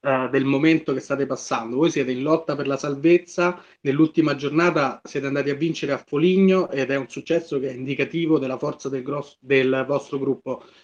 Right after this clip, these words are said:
Una vittoria per due a zero dopo un primo tempo difficile e grazie ad una ripresa, una ripresa impeccabile in cui vanno a segno Cali e Mastrosanti. Tre punti pesanti che vi portano a ventisei lunghezze in classifica.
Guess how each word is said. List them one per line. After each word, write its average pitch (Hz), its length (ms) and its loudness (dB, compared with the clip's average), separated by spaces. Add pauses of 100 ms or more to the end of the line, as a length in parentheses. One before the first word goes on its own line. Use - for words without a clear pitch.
(160)
Una 143 180 0
vittoria 175 400 4
per 156 160 4
due 156 200 4
a 151 60 -10
zero 185 460 4
dopo 139 320 -2
un 131 140 -8
primo 170 260 4
tempo 156 320 -4
difficile 165 720 0
e 139 80 -10
grazie 156 460 -2
ad 135 60 -8
una 139 120 -8
ripresa, 143 760 -4
una 139 140 -4
ripresa 151 320 0
impeccabile 135 840 -2 (260)
in 139 120 -6
cui 185 140 6
vanno 160 200 4
a 143 40 -2
segno 135 340 -2
Cali 175 500 2
e 143 220 -2
Mastrosanti. 131 880 -6 (340)
Tre 214 200 6
punti 214 300 2
pesanti 196 800 2
che 147 120 -4
vi 151 120 -4
portano 170 360 4
a 151 40 -4
ventisei 151 480 0
lunghezze 165 380 0
in 151 80 -6
classifica. 196 800 -2